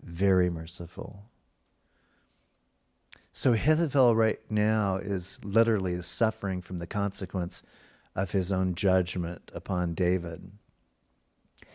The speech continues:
And he can't take it anymore because what he's found is that he's failed. Where he didn't have to fail, he could have discovered the faithfulness of God just like David did.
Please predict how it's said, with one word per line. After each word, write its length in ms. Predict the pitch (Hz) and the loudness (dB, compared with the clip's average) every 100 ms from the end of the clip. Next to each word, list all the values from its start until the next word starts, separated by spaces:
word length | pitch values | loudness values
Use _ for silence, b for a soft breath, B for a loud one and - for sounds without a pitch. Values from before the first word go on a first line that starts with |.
| B 110 | B -2
And 80 | |
he 60 | 117 | 0
can't 260 | - 110 - | 0 -4 -2
take 240 | 110 - | -2 0
it 100 | 110 | -2
anymore 460 | 95 90 82 85 - | 0 -2 -4 -8 -8
because 340 | 95 117 98 | -4 -2 0
what 160 | 107 98 | 0 0
he's 200 | 101 - | -4 -2
found 300 | 104 104 101 | 0 0 0
is 100 | 90 | -2
that 140 | 80 | -6
he's 240 | 92 85 - | -6 -6 -6
failed. 680 | - 95 92 82 87 98 _ _ b b b b b b | -2 0 0 -2 -8 -16 _ _ b b b b b b
Where 140 | 104 | -2
he 140 | 98 110 | 0 0
didn't 380 | 92 120 123 123 | 2 0 0 -2
have 260 | 131 127 | -2 -2
to 100 | 120 | -6
fail, 360 | - 123 120 101 | -4 0 2 0
he 120 | 98 | -2
could 220 | - 117 | -2 -2
have 120 | 104 101 | -2 -4
discovered 460 | 98 - 101 107 | -4 -2 0 0
the 100 | 95 | -4
faithfulness 600 | - 104 101 110 104 98 | -2 0 0 -4 -4 -4
of 80 | 104 | -6
God 320 | 101 104 95 | -2 0 0
just 360 | - 107 104 - | 0 0 2 0
like 220 | 117 110 | 0 0
David 340 | 113 117 117 87 | -2 -2 -2 -2
did. 280 | 87 85 | -4 -4